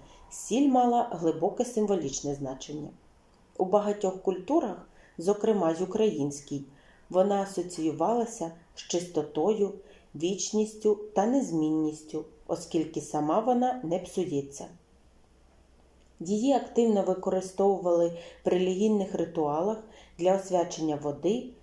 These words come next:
як оберіг від злих духів та як символ гостинності, що виражалося,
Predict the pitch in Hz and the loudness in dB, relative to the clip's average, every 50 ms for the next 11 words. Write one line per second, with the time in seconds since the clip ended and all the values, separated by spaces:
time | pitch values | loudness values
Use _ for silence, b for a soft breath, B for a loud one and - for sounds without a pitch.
0 | - _ - 143 170 165 170 - 170 170 175 170 165 180 170 175 165 143 156 151 | -20 _ -4 0 0 0 0 0 -2 2 2 2 2 2 0 -2 -2 -2 -2 -2
1 | 143 156 156 156 151 151 147 143 - 180 240 277 262 - 233 240 233 - - - | -2 0 0 0 0 0 -2 -2 0 0 0 0 -2 -2 -2 -2 -2 -4 -10 -6
2 | - 196 170 156 151 147 147 - - - - 214 254 254 240 240 240 233 196 240 | -2 0 2 2 2 0 -2 -6 -8 -2 2 2 2 2 2 2 2 2 2 0
3 | 262 262 - - - 165 151 151 151 147 147 - - - - 143 - - B B | -2 -2 -2 -2 -2 0 0 0 -2 -2 -4 -6 -6 -6 -4 -4 -4 -6 B B
4 | B B B - - - 196 170 175 165 156 156 151 143 156 170 196 254 285 285 | B B B -18 -6 -2 0 0 2 2 2 2 0 0 0 0 0 2 2 2
5 | 277 269 - - 247 240 | 2 0 0 0 0 0